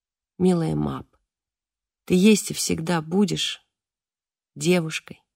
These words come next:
в шляпке. Девушкой, ради которой стоит жить. Ф.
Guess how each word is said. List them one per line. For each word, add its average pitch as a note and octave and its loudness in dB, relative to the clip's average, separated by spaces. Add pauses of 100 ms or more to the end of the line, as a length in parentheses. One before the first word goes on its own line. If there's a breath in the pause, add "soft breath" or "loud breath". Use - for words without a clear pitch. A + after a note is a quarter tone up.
(400)
в - -12
шляпке. - -8 (1400)
Девушкой, D#3 -2 (1120)
ради D3 -2
которой B2+ -8
стоит - -6
жить. - -12 (1400)
Ф. C3+ -8